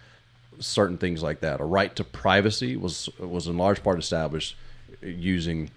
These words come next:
the Ninth Amendment and other aspects of the Constitution. Um, and so, um, other justices, other conservative justices, and of course the liberal justices are saying those things are not threatened, but because of what's happened with Dobbs,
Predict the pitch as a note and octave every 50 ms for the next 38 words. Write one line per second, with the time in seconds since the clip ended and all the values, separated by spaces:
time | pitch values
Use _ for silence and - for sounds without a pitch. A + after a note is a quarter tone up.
0 | - - - - D#2+ D2+ D#2 D2+ - D2 D2+ C#2 C#2 D2+ D2+ - F#2 E2 D#2+ D#2
1 | D#2+ - - D#2 D2+ - - E2 D#2 - D2 - - E2 - - - - B2+ A2
2 | - E2+ D2+ - - - - - - - - - F2 E2+ E2 D#2+ D#2+ D#2 D2+ -
3 | - - - - E2+ D#2 - - F#2 E2 D#2+ D#2+ D#2 D#2 D2+ - - - - -
4 | - _ _ _ _ _ _ - - - - - - E2 D#2 D2+ D2+ D2+ D2+ D2
5 | C#2+ C#2+ D2+ F2 - - - - - _ _ - - - - - - E2 G#2 A2+
6 | A#2 A#2+ A2 G2 G#2+ G#2 - - F#2+ F#2+ G#2 F#2+ F2+ - F#2 A2 A#2+ A#2 - G#2
7 | F#2+ - A2+ A2 A2 G2 G2 F2+ E2+ G2+ F#2+ F2+ - - - G2+ F#2+ F2+ E2+ E2
8 | E2 - - G#2+ G2+ F#2+ - F#2+ F#2 G2 F#2+ F2+ F2 D#2 F2 F2 - - F2 E2
9 | - F2+ E2+ E2+ E2+ D#2 D#2 D2+ - G#2 F#2+ F2+ F2+ F2 E2+ D#2 - F2 G#2 A2+
10 | A2 - C3+ C3 B2+ A#2+ B2 C3+ C#3+ B2 - - D#3 D#3+ A2 D#2+ F#2+ F#2 E2+ -
11 | - E2+ E2+ A2 G2+ - - - - - - - _ _ - _ _ _ _ -
12 | - - F#2+ E2 G2 E2+ D2+ - - - G#2+ A2+ A2+ A2+ A2+ G#2 - - - -
13 | _ _ G2+ G2 G2+ G#2 G#2 F2+ E2 F2+ G2+ G2+ - - - G#2 G2+ - G#2 G2+
14 | G2+ G2+ F2 F#2+ G2 F#2 E2 D#2 D#2+ D#2+ D#2+ - -